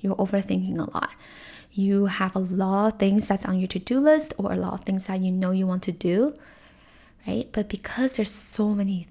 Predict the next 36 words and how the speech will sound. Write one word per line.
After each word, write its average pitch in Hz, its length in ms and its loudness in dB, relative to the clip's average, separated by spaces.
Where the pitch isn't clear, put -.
things, - 540 -2
you 190 60 0
feel 202 240 -4
overwhelmed 202 680 0
and 214 300 2
then 208 140 0
you 208 140 -2
end 196 160 0
up 196 120 -2
just - 200 -6
freezing 240 760 0
and 190 220 0
not 185 300 0
doing 185 260 0
anything. 185 640 -4
This 208 260 4
is 262 140 4
not 202 180 4
productive. 240 540 -2
This 226 160 2
is 208 60 0
not 190 300 0
useful, 190 680 0
right? 185 200 -2
And 208 120 2
again, 247 280 6
I'm 196 100 0
not 196 180 -2
saying 180 380 0
you 180 80 0
can't - 300 -6
feel 202 200 4
this - 220 -2
way. - 180 -2
I'm 190 140 -2
just - 260 -8